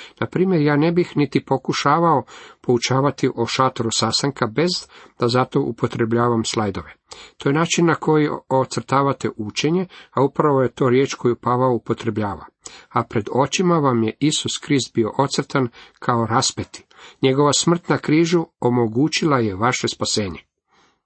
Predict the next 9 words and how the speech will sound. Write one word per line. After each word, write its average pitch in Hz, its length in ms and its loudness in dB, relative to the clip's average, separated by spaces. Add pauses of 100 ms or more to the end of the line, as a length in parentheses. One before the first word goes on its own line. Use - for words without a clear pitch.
(960)
Drugi 95 280 -8
redak. 107 440 -4 (580)
"Ovo 196 440 2
bih 135 240 -2
samo 131 300 0
htio 120 360 0
doznati 113 540 -2
od 98 120 -6
vas. 90 360 -10